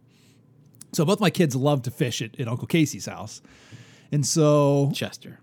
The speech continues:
Speaker 1: Yeah, and it's not that far, so you can see them from, like, where we were down there. And they're like, "Hey, can we go fishing?" Like, "Sure, go ahead."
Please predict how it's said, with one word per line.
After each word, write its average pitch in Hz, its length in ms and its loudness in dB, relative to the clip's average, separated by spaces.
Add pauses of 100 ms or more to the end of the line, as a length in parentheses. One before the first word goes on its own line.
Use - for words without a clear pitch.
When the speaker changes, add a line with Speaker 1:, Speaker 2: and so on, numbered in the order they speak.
(200)
Speaker 1:
Yeah, 165 300 2
and 170 140 -2
it's 170 120 -2
not 226 120 2
that 175 140 2
far, 156 140 4
so - 120 0
you 175 140 6
can 185 100 4
see 180 300 2
them 110 260 -2
from, 123 220 -4
like, 117 160 -2
where 131 160 0
we 120 120 0
were 113 300 -4
down 120 320 -4
there. 107 140 -6
And 139 180 0
they're 147 100 2
like, 139 140 -4
"Hey, 233 140 2
can 196 100 0
we 190 60 6
go 180 120 4
fishing?" 175 280 -2
Like, 151 100 -8
"Sure, 101 240 -10
go 123 140 -8
ahead." 104 220 -12